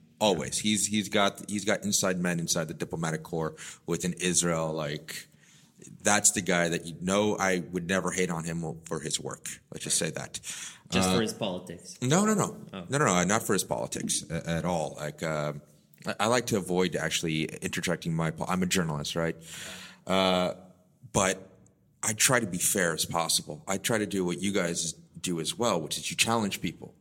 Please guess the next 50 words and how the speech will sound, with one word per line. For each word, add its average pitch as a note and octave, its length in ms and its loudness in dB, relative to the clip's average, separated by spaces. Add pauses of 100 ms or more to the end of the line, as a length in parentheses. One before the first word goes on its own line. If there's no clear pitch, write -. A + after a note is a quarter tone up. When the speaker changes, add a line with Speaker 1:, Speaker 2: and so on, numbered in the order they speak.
(200)
Speaker 1:
Like, G#2 180 -2
you A2 140 0
guys C3+ 200 2
are A#2+ 40 -4
doing A2+ 260 0
journalism, D2+ 560 -4
but - 220 -14
whether F#2+ 200 -4
you F#2+ 120 -2
know D3 200 2
it D3 60 2
or A2 60 4
not, F#2+ 240 2
you're F2 80 -6
doing F2+ 200 2
journalism. D#2 440 -4
When E2+ 100 -4
you A#2+ 140 -2
have A2+ 200 2
somebody F#2 360 0 (260)
come A#2 220 2
on G2+ 100 2
your F2+ 140 0
show, D#2 340 -2 (240)
you F#2 140 -4
challenge A#2 500 4
their E2+ 140 0
ideas. D2+ 480 -6
That F#2 180 0
is F#2+ 100 -4
a F#2+ 40 -6
form E2+ 300 -6
of D#2+ 60 -8
journalism. E2+ 580 -4
It D2+ 60 -2
is, E2 300 -4 (300)
yes, A2 240 2
because F#2 560 2 (140)
what G#2+ 120 -2
it A2 80 -6
is, F2 260 2
is E2+ 120 -2
that F2+ 140 -4
you're F2 100 -12
taking G#2+ 260 -6
somebody D#2+ 480 -2 (520)
who's F#2+ 520 0 (220)
a - 60 -12
pundit, F2+ 500 -2
basically, - 400 2